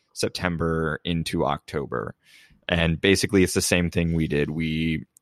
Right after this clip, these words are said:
spend a bulk of the time in Porto because it's beautiful. Um, but then we spend about three days actually at the family farm, um, learning how to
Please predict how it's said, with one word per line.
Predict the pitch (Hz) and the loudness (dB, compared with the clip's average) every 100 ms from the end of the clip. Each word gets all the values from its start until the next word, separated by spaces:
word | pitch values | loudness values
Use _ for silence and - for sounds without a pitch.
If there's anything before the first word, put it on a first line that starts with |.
| - | -6
spend | - - 82 76 | -4 0 0 0
a | |
bulk | 92 80 85 | 2 2 2
of | 90 | 0
the | 90 | 0
time | - 90 87 90 87 | 0 0 2 0 0
in | 85 80 | -2 -2
Porto | - 85 80 - 101 | 0 0 2 4 4
because | 98 82 76 | 4 0 -4
it's | 71 | -6
beautiful. | - 73 78 82 104 - _ - - _ _ - | -4 -4 -2 -2 -2 -4 _ -20 -20 _ _ -2
Um, | 82 80 80 80 82 | 0 2 0 -2 -4
but | 85 | -2
then | 85 92 | 0 0
we | 90 | 0
spend | - 92 | -2 -2
about | 90 85 78 - - | 2 2 0 -4 -2
three | 110 98 | 2 4
days | 92 92 90 82 | 4 4 4 2
actually | 82 82 - 82 76 - | -2 -4 -4 -4 -2 -4
at | 82 | -2
the | 87 | -4
family | - 82 80 | -4 -4 -4
farm, | 78 78 78 78 76 78 - _ 95 | -6 -4 -2 -2 -4 -8 -14 _ -12
um, | 71 71 76 - _ _ _ | -8 -8 -8 -12 _ _ _
learning | 95 98 98 | 0 2 2
how | 92 | 2
to | 82 | -2